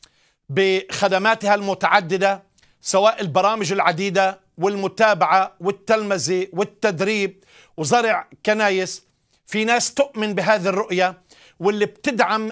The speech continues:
بشكل شهري وبتدعم من أموالها وبتضحي. في ناس بتضحي بكل غالي ونفيس حتى تصلك كلمة الله.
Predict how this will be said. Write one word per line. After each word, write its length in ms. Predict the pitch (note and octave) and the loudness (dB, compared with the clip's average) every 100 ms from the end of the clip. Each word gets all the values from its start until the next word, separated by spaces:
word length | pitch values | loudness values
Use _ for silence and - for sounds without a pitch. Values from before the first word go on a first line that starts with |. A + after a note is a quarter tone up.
| G#3+ | -6
بشكل 580 | F3+ - A#3 - A3 F#3+ | -4 -2 -2 -2 -4 -2
شهري 420 | A#3 F#3+ F#3 G3 | 0 0 0 -2
وبتدعم 580 | F#3+ - C#4+ F#3 F#3+ G#3+ | -6 -8 -4 -2 0 -2
من 280 | G3 G3+ A3+ A3 | -2 -6 -2 -2
أموالها 640 | G3+ A#3 B3+ E3+ D#3 C3+ _ - - | 0 0 0 -2 -6 -6 _ -18 -4
وبتضحي. 680 | F#3+ G3 C3 B2 A#3+ - | -2 -2 0 0 0 -2
في 160 | G3 G#3+ | -4 -2
ناس 280 | A3 A3+ F3+ | -2 -2 -4
بتضحي 720 | F#3 A#2+ G#3 A#3 - A#3 A3+ - _ _ - | -6 -4 -2 -2 0 -2 -2 -10 _ _ -14
بكل 440 | C#3 F3 F3+ C#4 B3+ | -8 -8 -4 -4 -2
غالي 280 | G#3 B3+ A#3 | 0 0 0
ونفيس 600 | G#3 F#3+ G#3 G#3+ G#3 - _ _ | -4 -4 -2 -2 -4 -8 _ _
حتى 400 | - - G#3+ - | -6 -2 0 0
تصلك 600 | F#3 A#3 - G#3 G#3 G#3 _ _ _ _ - | -2 0 0 2 0 -2 _ _ _ _ -2
كلمة 460 | A3+ F#3+ F#3+ F#3 - - _ _ G3+ | 0 0 -2 -4 -6 -20 _ _ 2
الله. 360 | G#3 F3 B2+ | 4 2 -2